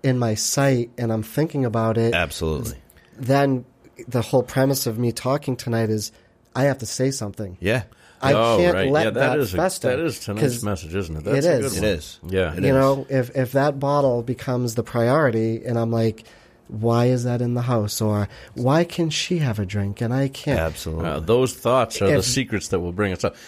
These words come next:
Speaker 3: You're only as sick as your secrets. That's,
Speaker 1: Yep.
Speaker 3: that's the type of secret
Speaker 1: Yep.
Speaker 3: that will bring you out.
Speaker 1: Yep.
Speaker 3: L-, uh, uh, you know, cracking that door for the light of those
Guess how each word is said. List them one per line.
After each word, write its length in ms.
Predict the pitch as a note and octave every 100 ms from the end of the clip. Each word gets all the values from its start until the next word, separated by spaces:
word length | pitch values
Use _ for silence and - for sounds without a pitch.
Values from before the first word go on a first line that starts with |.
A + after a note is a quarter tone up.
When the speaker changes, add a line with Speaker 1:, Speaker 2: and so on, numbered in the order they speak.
| -
Speaker 3:
You're 260 | - G2+ A2
only 200 | A#2+ A2+
as 120 | A2
sick 240 | - A#2+ A#2
as 140 | G#2
your 80 | G#2
secrets. 460 | - B2 A2 G2+
That's, 280 | A#2 A2+ -
Speaker 1:
Yep. 160 | B2+ C3
Speaker 3:
that's 200 | F3+ -
the 160 | B2 -
type 260 | C#3 B2+
of 80 | A2
secret 280 | - C#3 D3
Speaker 1:
Yep. 100 | F2+
Speaker 3:
that 120 | F#2
will 120 | E2+
bring 200 | E2+ G2+
you 120 | F2 F#2
out. 100 | F#2
Speaker 1:
Yep. 240 | F3+ - - _ _ -
Speaker 3:
L-, 220 | F2+ -
uh, 160 | G#2 F#2 G2+
uh, 20 |
you 140 | A#2+
know, 180 | A2+ D#2 - - - - -
cracking 540 | - - C3+ C#3 C#3+ C3+
that 280 | C3 B2 -
door 260 | B2+ A#2
for 200 | A2+ - E2+
the 60 | F2
light 320 | F#2+ A2+ A2+
of 80 | G#2+
those 320 | G#2+ G#2